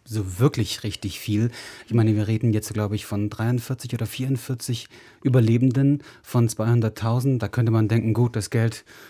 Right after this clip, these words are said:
könnte vielleicht für diese vierundvierzig reichen, aber es hat ja noch viel mehr, was da an Bedarf ist, haben Sie auch gerade geschildert.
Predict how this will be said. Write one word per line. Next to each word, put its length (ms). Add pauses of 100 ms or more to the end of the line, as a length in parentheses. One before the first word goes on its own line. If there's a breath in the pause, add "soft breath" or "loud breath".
(180 loud breath)
könnte 220
vielleicht 260
für 60
diese 180
vierundvierzig 580
reichen, 280
aber 100
es 80
hat 140
ja 80
noch 100
viel 320
mehr, 400 (420 loud breath)
was 140
da 120
an 100
Bedarf 340
ist, 80
haben 140
Sie 80
auch 60
gerade 200
geschildert. 480